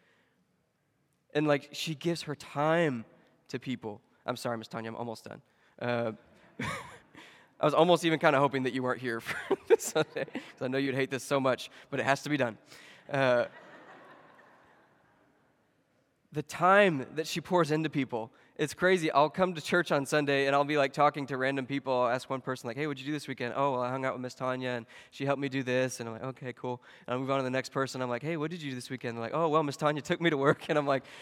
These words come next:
"Is there another Miss Tanya?" Like, is she, is, is, I've never, s-, nobody's ever seen them in the same room at the same time. Uh, but there may be another one. Just,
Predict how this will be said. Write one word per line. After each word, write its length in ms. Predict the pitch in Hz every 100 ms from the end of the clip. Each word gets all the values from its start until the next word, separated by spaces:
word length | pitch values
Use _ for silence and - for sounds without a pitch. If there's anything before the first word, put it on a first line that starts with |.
| - - _ _
"Is 140 | 175 147
there 200 | 208 330
another 340 | 180 175 202
Miss 200 | 175 156
Tanya?" 500 | 160 156 170 180 190 - - - -
Like, 240 | 139 131 - - - -
is 160 | 131
she, 320 | - 170 180 180
is, 320 | 156 - - - - -
is, 140 | 143 135 - _
I've 100 | 135
never, 240 | 147 190 220
s-, 220 | - -
nobody's 340 | 160 196 202
ever 160 | 214 240
seen 240 | 240 247
them 140 | 220 208
in 80 |
the 60 | 196
same 240 | 190 202
room 160 | 196 185
at 60 | 170
the 80 |
same 180 | 160 180
time. 300 | 165 175 117 - - - -
Uh, 400 | 143 147 131 117 92 -
but 160 | 139
there 100 | 147
may 160 | 147 165
be 120 | 160
another 180 | 156 151
one. 140 | 123 - - _
Just, 180 | 175